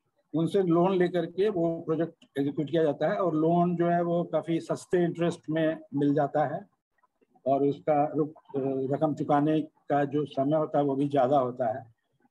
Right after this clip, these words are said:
तो break even point, अ, आ-, आ-, आने तक जो है, वो इंतज़ार कर सकते हैं। अ, शुरू का जो investment होता है, शुरू, शुरू में profit नहीं होता है, लेकिन बाद में एक समय के बाद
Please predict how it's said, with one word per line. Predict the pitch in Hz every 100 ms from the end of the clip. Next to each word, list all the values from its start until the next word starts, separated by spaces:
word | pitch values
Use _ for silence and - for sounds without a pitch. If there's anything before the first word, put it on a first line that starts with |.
| _ _ 156
तो | 156
break | 156 190 185
even | 170 190
point, | 175 175 185 180 185
अ, | 185 180 180 190
आ-, | 160 165 160
आ-, | 151 165 - 160
आने | 151 147 165
तक | 165 165 - 156
जो | 156
है, | 170
वो | 160 156 160
इंतज़ार | 143 147 143 147
कर | 151 165
सकते | 160 - -
हैं। | 139 131 208 - _ _ _ - _ _ _ -
अ, | 139
शुरू | - 156 175
का | 175 170
जो | 170
investment | 165 156 151 - 160 170 165
होता | 156 156 156
है, | 175
शुरू, | - 156
शुरू | 156 160
में | 170 165
profit | 151 147 175 151
नहीं | 175
होता | 160 - 147
है, |
लेकिन | 208 - 175
बाद | 143 151 147
में | 156 151
एक | 147 -
समय | 139 147 147
के | 151
बाद | 151